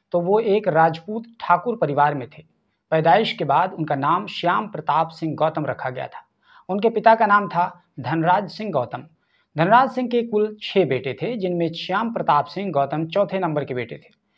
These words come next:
श्याम प्रताप सिंह मूल रूप से उत्तर प्रदेश के ज़िला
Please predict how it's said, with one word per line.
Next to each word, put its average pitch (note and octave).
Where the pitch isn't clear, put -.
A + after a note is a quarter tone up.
श्याम B3
प्रताप A3
सिंह A#3+
मूल A3
रूप A3
से A3
उत्तर F3+
प्रदेश F3
के F#3+
ज़िला D3